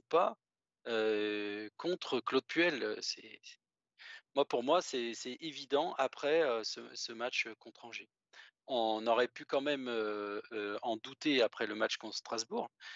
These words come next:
euh, mais finalement, on s'aperçoit que, que,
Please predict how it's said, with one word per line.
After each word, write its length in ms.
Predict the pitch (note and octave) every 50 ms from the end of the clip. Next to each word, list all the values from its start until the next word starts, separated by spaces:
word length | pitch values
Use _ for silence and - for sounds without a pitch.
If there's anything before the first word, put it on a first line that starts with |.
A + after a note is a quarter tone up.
| - - - - _ _ -
euh, 600 | B2 A#2 G#2+ G#2+ G#2 G#2 G2+ G2+ G2+ G2+ G2+ G2+ G2+
mais 140 | G#2 A2+ A2
finalement, 680 | - - - A#2+ A2+ A2 G#2+ G#2+ A#2+ C#3 D#3+ F3+ - - - -
on 160 | - A2 A2+ -
s'aperçoit 600 | - A#2 - - A2+ G#2+ - - - C3+ D3 D3
que, 500 | - - B2 A2+ A2 A2 G#2+ G#2 G#2+ G#2+ - -
que, 100 | -